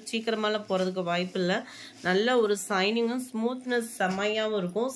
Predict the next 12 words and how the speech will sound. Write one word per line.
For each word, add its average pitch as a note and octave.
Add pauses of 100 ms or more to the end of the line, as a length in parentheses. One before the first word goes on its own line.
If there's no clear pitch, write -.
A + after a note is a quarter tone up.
(120)
சேம் G#3+ (240)
மசக்களி G#3
மெட்டீரியல்லே F#3
உங்களுக்கு F3+ (100)
பிளவுஸு. F3 (560)
இதுவுமே A3+
நல்ல G3+
ஒரு G3
அழகான G3+ (140)
cut -
ஒர்க் G#3+ (120)
plus F#3+